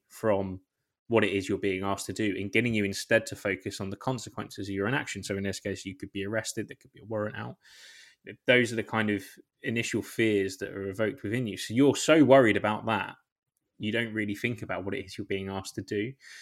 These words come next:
It's a very typical trick that scammers play, and it's a very fundamental to our own psychology, where we are motivated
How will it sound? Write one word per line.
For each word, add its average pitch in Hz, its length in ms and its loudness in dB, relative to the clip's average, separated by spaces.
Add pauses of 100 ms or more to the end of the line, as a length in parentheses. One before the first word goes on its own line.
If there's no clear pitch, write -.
(260)
It's 113 140 -2
a 127 60 4
very 135 160 8
typical 120 420 2
trick - 300 2 (160)
that - 100 -10
scammers 101 400 -6
play, 104 240 0
and 104 80 -4
it's 117 220 0
a 127 80 6
very 127 260 10
fundamental 127 960 6
to 107 140 0
our 110 200 10
own 107 140 2
psychology, 107 720 4
where 98 360 -4 (340)
we 117 140 6
are 104 40 6
motivated 107 800 6